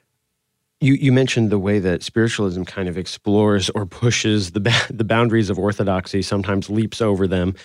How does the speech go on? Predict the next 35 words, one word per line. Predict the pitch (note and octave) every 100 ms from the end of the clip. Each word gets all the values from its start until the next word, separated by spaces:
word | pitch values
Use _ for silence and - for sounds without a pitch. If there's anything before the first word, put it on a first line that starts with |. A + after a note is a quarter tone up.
| - -
Um, | G#2 G2+ G2 F2+ - _ _ _ _ _ _ _ _ _ _ _ _ _ B2+ B2 -
in | C#3+
the | B2+
decades | A#2 D#3+ - C3 -
before, | A2 - C3 B2 A#2 A2 - _ -
um, | G#2 F#2+ F#2 F2+ F2 F2 E2 -
there | B2 A2 G#2
was | G2 A#2 A#2
the | A2+
kind | A2 F#2+
of | -
formalization | - A#2+ A2 G2+ F#2 G2 - F2+
of | D#2
what | F2 F2 E2
is | D#2 D2+
modern | F#2 D#2 D#2+
spiritualism | - G2+ F#2 F#2+ D#2+ D#2+ D#2 - -
at, | F2+ _ -
in | G#2
the |
late | F2+ E2+
eighteen | D#2+ E2 F#2
forties. | - A2 G2 F2+ E2+ - - - _
Um, | G#2+ G#2+ G#2
there | A#2
are | A#2
some | -
other | C3 D#3
pressures | - G#2+ - G#2+
on | G#2
American | F#2 F2+ F2+ G2
Christianity | - F#2 - F#2+ F#2 F2 F2
and | E2+
American | F2 F#2 G2+
religion. | F2+ F2+ F#2 F#2+ F2+ F2+